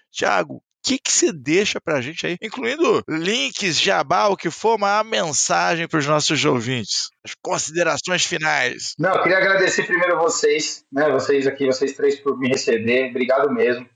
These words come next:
Speaker 2: Também queria agradecer todo mundo que ouve aí, eu sei que tem um público super fiel e tô, tô muito grato de poder falar com esse público.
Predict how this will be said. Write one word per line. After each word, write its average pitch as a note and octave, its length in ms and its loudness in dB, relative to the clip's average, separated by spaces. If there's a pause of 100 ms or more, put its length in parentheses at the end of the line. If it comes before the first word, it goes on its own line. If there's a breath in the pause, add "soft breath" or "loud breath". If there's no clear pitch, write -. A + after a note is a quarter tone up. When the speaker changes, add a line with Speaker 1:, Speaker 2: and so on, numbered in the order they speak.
(100)
Speaker 2:
Também C#3 200 2
queria C#3+ 200 2
agradecer C#3+ 400 2
todo D3 200 0
mundo D3 220 0
que C3+ 240 0
ouve C3+ 320 4
aí, B2 140 4
eu C3+ 80 2
sei C3 160 -4
que A#2 320 -4 (280)
tem - 120 -4
um - 20 -12
público C#3 260 -2
super C#3 280 0
fiel B2+ 480 2
e A#2+ 100 0 (180)
tô, - 140 -2
tô G3+ 100 -2
muito C3 220 0
grato B2+ 400 2
de C3 100 -4
poder B2+ 200 0
falar C3 240 0
com B2+ 60 -6
esse - 220 -6
público. C#3 360 -4